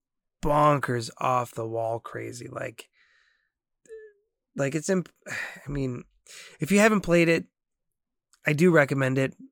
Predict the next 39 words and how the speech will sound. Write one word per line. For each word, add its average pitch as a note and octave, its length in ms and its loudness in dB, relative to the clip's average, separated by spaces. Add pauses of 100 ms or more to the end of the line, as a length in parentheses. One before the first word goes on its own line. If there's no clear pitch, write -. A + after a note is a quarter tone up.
(200)
but, C#3 260 -2
but E3 120 2
essentially A3+ 420 2
you're E3 160 4
in, D3 180 0
you're C#3+ 200 -2
in C#3 100 -2
a A#2+ 80 -4
digital B2+ 460 -2
world A#2+ 460 -2
that's A#2 220 -8
being A#2+ 200 -6
controlled A#2 400 -6
by, A#2 240 -8
like, A#2 220 -10 (300)
crazy A#2 460 -6
aliens. A#2 360 -12
So A#2+ 300 -6 (600)
Saints - 360 -2
Row D3 460 2
reboot C3 500 -2
is C3 340 -4
much D#3+ 400 0
more D#3 200 0
grounded B2 580 -4
in A#2+ 380 -12 (720)
reality, - 600 -8 (200)
but E3 160 2
the D3 80 -2
weaponry E3 580 2
are, D3+ 60 -2 (140)
is C3+ 240 -2
fun. D3 540 0 (300)
The C#3 160 -4
driving's D#3 540 4
not C#3+ 220 0
bad. D3+ 460 2
The C3 80 -8
music D#3 420 -2